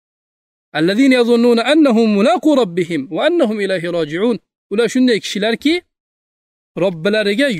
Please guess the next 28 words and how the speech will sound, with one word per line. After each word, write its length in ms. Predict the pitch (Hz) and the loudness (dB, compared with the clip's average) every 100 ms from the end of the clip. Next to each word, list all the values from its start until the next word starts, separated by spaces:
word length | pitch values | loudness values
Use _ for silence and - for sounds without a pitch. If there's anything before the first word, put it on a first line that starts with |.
| 143 | -2
yo'liqamiz 580 | 180 226 - 202 294 262 | 0 0 0 2 2 2
deb 140 | 214 277 _ _ _ _ _ | 0 -2 _ _ _ _ _
aniq 260 | 180 269 339 - _ _ | -2 0 0 -4 _ _
ishonadilar, 480 | - 226 202 151 131 | -2 0 0 -2 -8
deydi. 140 | 110 - _ _ _ _ _ _ _ _ | -12 -20 _ _ _ _ _ _ _ _
Aniq, 260 | - 285 359 - - _ _ _ _ _ 160 | -2 -2 -2 -6 -20 _ _ _ _ _ -2
gumonlari 540 | 190 240 262 220 311 - 254 | 2 4 4 2 0 0 0
aniq. 220 | 311 - - - _ _ _ _ _ _ _ _ _ - | 0 -2 -10 -20 _ _ _ _ _ _ _ _ _ -8
"Allazina 360 | 175 220 285 277 | -2 0 2 2
yazunnu 280 | 254 277 269 | 2 2 4
annahum 280 | 254 262 | 4 4
mulaqu 260 | 247 262 247 | 4 2 2
rabbihim." 420 | 233 202 202 185 147 _ _ | 0 0 -2 -4 -6 _ _
Ular 240 | - 220 285 | -4 0 0
aniq 260 | 202 285 262 | 2 0 0
ishonadilarki, 560 | 254 247 233 240 240 | 0 0 2 0 0
Robbilarimizga 600 | 262 233 196 226 220 208 | 0 0 0 0 0 -4
yo'liqamiz 520 | 220 208 226 240 302 196 | 0 0 2 4 2 2
deb. 120 | 156 - _ _ _ - | -4 -8 _ _ _ -4
"Va 40 | |
annahum 240 | 214 240 208 | 0 0 0
ilayhi 220 | 214 185 | -2 0
roji'un", 440 | 196 180 175 240 202 | 2 0 0 -2 -2
va 80 | |
ular 280 | 196 190 269 - - _ | -2 0 0 -2 -8 _
Robbimizga 500 | 170 170 180 180 208 | -8 -6 -6 -6 -6
qaytamiz 460 | - 170 196 196 | -4 -6 -4 -4
deb 100 | 180 | -4